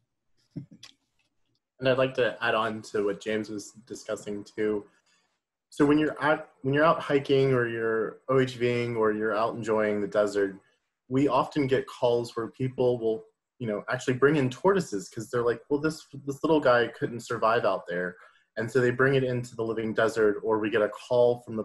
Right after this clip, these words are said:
Speaker 2: public, or they bring it to a biologist in Joshua Tree National Park. And we definitely do not encourage that type of action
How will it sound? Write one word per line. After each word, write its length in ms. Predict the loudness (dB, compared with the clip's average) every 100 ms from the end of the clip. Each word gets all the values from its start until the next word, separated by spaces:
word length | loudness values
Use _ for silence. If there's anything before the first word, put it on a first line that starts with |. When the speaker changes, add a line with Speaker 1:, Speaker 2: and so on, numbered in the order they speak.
| -6
Speaker 2:
public, 300 | -6 -2 -4 -6 -8
or 240 | -2 0
they 180 | 2 0 -2 -8
bring 100 | -8
it 120 | -8 -8
to 280 | -6 -4 -6 -10 _ _ -4
a 40 |
biologist 600 | 2 2 2 0 -6 -6
in 220 | -6 -4 0
Joshua 360 | 0 -2 -8
Tree 220 | -10 -8 -6
National 280 | -6 -8 -14 _
Park. 300 | -6 -6 -10 _ _ _ _ _ _ _ -2
And 380 | 0 0 -4 -12 _
we 200 | -4 -4 2
definitely 380 | 2 2 0 0
do 40 | 0
not 180 | 0 0
encourage 540 | -4 -2 -2 -2 -6 -12 -8
that 240 | -8 -6 -8
type 200 | -8 -12 _ _ _ -8
of 120 | -6 -6 -8 -4
action 500 | -4 -6 -10 -10